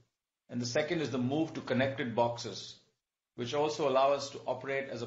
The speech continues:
platform of choice for driving the penetration of over-the-top services in partnership with over-the-top content providers.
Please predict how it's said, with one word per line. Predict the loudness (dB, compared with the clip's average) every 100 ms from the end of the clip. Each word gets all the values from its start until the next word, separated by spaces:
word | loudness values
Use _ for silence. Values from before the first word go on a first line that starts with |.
| -2
platform | 0 0 -2 -4 -4
of | -6
choice | -4 2 2 2 -6 -10 _ _ _ _ _ _
for | -4
driving | 2 2 2 -2
the | -4
penetration | -4 -4 -4 -4 -4 -8 -10 -14 -20 _ _ _ -14
of | -10 -2
over-the-top | 0 2 0 2 2 0
services | -4 -4 -4 -6 -8 -12 -16 -20 _ _ _ _ -8
in | -2
partnership | 2 2 0 -8 -10 -10
with | -12 -8
over-the-top | -6 -6 -4 0 0 -2 -12 _ _ _ _ _
content | -4 -2 0 -2
providers. | -2 -2 -2 -4 -8 -12